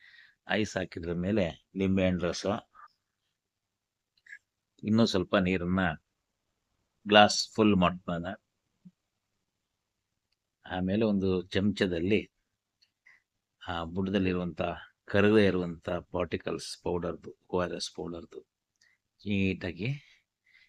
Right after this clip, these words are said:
ಮಿಶ್ರ ಮಾಡಿ ಒ ಆರ್ ಎಸ್ ರೆಡಿ. ಇದು ದೇಹದ ನಿರ್ಜಲೀಕರಣಕ್ಕೆ ಪ್ರತಿರೋಧಕವಾಗಿ ಕೆಲಸ ಮಾಡುತ್ತೆ. ಇದನ್ನ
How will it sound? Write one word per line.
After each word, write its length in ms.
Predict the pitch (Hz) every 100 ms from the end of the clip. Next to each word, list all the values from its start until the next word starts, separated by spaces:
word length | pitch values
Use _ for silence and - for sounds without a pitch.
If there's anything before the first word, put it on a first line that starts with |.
| _ 98
ಮಿಶ್ರ 360 | 90 - 104
ಮಾಡಿ 540 | 92 80 78 98 107 _ _ _
ಒ 220 | 104 95
ಆರ್ 120 | 92 90
ಎಸ್ 300 | 127 - -
ರೆಡಿ. 400 | 277 185 - _ _ _ _ _ _ _ _ _ _ _ _
ಇದು 460 | 95 92 120 110 87
ದೇಹದ 440 | 98 104 95 98
ನಿರ್ಜಲೀಕರಣಕ್ಕೆ 1800 | 104 101 98 90 85 104 101 107 - 90 90 90 87 _ - 117 135 - _ _ _ _ _ - - _ _
ಪ್ರತಿರೋಧಕವಾಗಿ 960 | 92 - 104 101 92 - 82 80 82 139
ಕೆಲಸ 340 | - 85 -
ಮಾಡುತ್ತೆ. 720 | 92 82 80 - - 101 - - _ _ _ _ _ _ _ _ _ _ _ _ -
ಇದನ್ನ 360 | 104 107 101